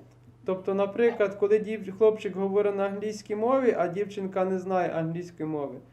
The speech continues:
то вона може інформацію не зрозуміти. Так само,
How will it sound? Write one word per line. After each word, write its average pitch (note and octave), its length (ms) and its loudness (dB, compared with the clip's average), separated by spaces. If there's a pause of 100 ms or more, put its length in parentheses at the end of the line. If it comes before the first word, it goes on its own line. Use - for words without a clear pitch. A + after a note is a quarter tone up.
(340)
то F3 80 -4
вона A3+ 220 0
може A#3 300 4
інформацію G3 640 0
не F#3+ 160 0
зрозуміти. E3+ 680 -4
Так E3+ 200 -8
само, A3 440 2